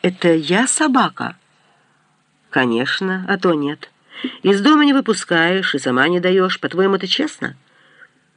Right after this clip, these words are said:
"Придурок!" рявкнула я. "Да иди ты куда хочешь, очень не надо, о господи!" Свалился на мою голову, вот скотина.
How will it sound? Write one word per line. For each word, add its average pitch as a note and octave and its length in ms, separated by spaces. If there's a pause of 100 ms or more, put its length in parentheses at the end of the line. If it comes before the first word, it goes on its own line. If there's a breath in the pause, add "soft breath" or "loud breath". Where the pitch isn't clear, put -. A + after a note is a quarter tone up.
"Придурок!" F#3 960
рявкнула C#3+ 480
я. C#3 220
"Да G#3 200
иди B3+ 240
ты B3 100
куда B3 260
хочешь, - 640
очень A#3+ 400
не A3+ 100
надо, E3+ 460
о C4 60
господи!" C#3+ 540 (360 loud breath)
Свалился D4+ 540
на A3 80
мою G#3+ 180
голову, E3 560
вот - 160
скотина. - 1080